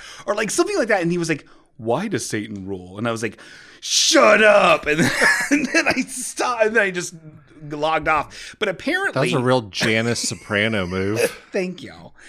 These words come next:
Speaker 1: Uh, but apparently, uh, he used that in his sermon that following week.
Speaker 2: How did you know? How did you hear that?
Speaker 1: 'Cause it was a Bo-, it was a Bellbrook church that all, like, a bunch of people that I knew went to s-, went to school with.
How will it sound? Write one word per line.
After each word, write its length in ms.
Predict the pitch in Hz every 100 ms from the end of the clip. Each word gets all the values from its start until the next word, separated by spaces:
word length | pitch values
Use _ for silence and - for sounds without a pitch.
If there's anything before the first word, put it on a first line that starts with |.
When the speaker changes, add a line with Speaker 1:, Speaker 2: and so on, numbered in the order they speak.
| - - - -
Speaker 1:
Uh, 480 | - 151 143 139 -
but 120 | 147 170
apparently, 800 | 151 220 277 202 160 147 147 147 _ _ _ _
uh, 220 | 135 131
he 240 | 135 226 240
used 480 | 175 262 339 185
that 280 | 117 92 113 -
in 120 | 151
his 180 | 185 -
sermon 420 | 269 277 233 113
that 160 | 113 117
following 500 | - 117 120 123 120
week. 340 | 135 101 - -
Speaker 2:
How 120 | 147
did 160 | 147 147
you 60 |
know? 280 | 156 156 143
How 260 | 117 143 131
did 120 | 131
you 60 |
hear 160 | 127 127
that? 440 | 127 120 - -
Speaker 1:
'Cause 120 | - 226
it 40 |
was 80 | 226
a 60 |
Bo-, 300 | 185 131 160 175
it 60 |
was 100 | 180
a 60 | 175
Bellbrook 580 | 120 147 190 196 196 -
church 360 | - 269 -
that 120 | 156
all, 180 | 131 143 -
like, 120 | 135
a 40 |
bunch 280 | 117 143 160
of 80 | 165
people 240 | 175 165
that 120 | 160
I 60 | 143
knew 400 | 147 190 175 156 _ _ -
went 180 | 165 170
to 40 |
s-, 180 | 165 -
went 200 | 160 190
to 100 | 185
school 380 | 175 - 302 359
with. 340 | 117 95 -